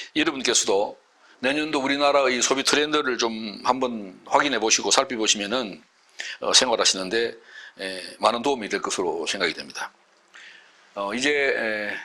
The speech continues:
겨울이 목전입니다. 월동을 위해서 여러 가지 준비를 해야 될 일이 많이 있겠지만은, 어, 찬찬히 좀 살피고 돌아보시고, 어, 시절들,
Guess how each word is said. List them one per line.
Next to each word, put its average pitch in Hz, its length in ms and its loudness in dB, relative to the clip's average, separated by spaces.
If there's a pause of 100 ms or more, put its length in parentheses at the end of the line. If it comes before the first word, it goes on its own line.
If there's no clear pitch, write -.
(100)
겨울이 156 440 0
목전입니다. 135 680 0 (1300)
월동을 147 340 2
위해서 131 260 2
여러 127 120 2
가지 139 180 4
준비를 123 500 0
해야 123 180 4
될 117 120 2
일이 107 500 -4
많이 98 240 0
있겠지만은, 107 680 0 (480)
어, 95 160 0
찬찬히 120 500 2
좀 110 420 -6
살피고 117 380 0
돌아보시고, 101 680 -2 (640)
어, 92 260 -6
시절들, 104 640 0